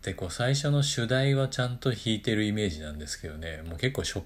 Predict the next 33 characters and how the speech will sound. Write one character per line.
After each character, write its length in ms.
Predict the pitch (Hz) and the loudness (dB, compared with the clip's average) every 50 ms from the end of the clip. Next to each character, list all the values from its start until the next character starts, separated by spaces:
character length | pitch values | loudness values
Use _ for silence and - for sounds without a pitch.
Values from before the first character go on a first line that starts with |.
| - - | 0 2
端 240 | 139 135 143 143 | 2 4 4 2
か 100 | 143 147 | 2 2
ら 320 | 143 139 135 131 135 131 127 | 0 2 2 2 0 0 0
あ 40 | 127 | 0
の、 640 | 127 123 123 120 120 120 117 117 117 117 113 113 | -2 -2 -2 -2 -2 0 0 0 0 -2 -2 -4
お 60 | 107 | -4
か 140 | - 117 110 | -2 -2 -4
ず 140 | 107 110 104 | -2 -2 -2
入 60 | 92 | 0
れ 100 | 98 101 | 0 0
ま 100 | 104 98 | 0 0
く 140 | - - 98 | -4 -4 -6
る 60 | 90 | -6
ん 20 | 78 | -6
で 60 | 73 | -6
す 120 | - - - | -10 -10 -12
よ 80 | 76 | -10
ね。 120 | 78 87 - - 117 98 - - - - - - - - - - - - | -8 -6 0 0 0 0 0 -2 -6 -8 -10 -16 -18 -20 -20 -20 -12 -4
<laughs> 140 | - - - - - - - - - - - - - - - - | -4 -4 -4 -4 -10 -18 -18 -18 -18 -20 -20 -20 -20 -20 -18 -8
そ 140 | - - | 2 2
う、 40 | 127 - - - 123 104 | 2 2 4 2 2 2
な 100 | - 120 | 2 0
ん 40 | - | 0
か 220 | - - - 92 87 | 0 2 2 2 2
面 180 | 90 90 87 | 2 0 -2
白 300 | 82 - 101 92 85 82 | -2 -2 -2 -2 -2 -2
い 80 | 80 78 | -4 -4
な。 240 | 80 80 78 78 78 | -4 -4 -4 -4 -4
な 120 | 80 87 | -4 -4
ん 40 | 85 | -4
か 60 | 85 | -4
そ 240 | - - 110 113 117 | -4 -2 -2 -2 -2
う、 60 | 113 | -4